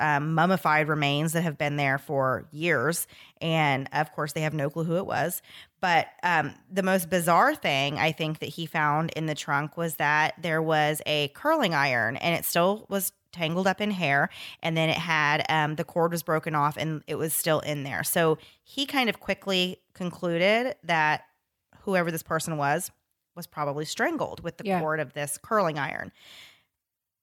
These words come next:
Speaker 1: There's just so much happening, I feel like, with all of that.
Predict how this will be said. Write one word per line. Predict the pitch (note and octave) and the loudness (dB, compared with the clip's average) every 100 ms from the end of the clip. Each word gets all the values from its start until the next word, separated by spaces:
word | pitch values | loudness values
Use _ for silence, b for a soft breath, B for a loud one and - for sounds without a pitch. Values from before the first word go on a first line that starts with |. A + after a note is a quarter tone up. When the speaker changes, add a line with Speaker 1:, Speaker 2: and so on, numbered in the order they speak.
| _ _ | _ _
Speaker 1:
There's | A#3+ A3+ | -2 0
just | F#3+ - | 0 0
so | E3 | 0
much | C#3+ A2+ - | 2 0 -2
happening, | C#3 B2+ C#3+ D3 D#3+ - | -4 -4 -6 -6 -6 -8
I | F3 | -12
feel | E3+ E3+ | -6 -2
like, | F3 F3 | -2 -4
with | E3 - | -10 -2
all | D3+ F#3+ | 0 0
of | A3+ | -2
that. | D4+ E4 F4 | -2 0 -2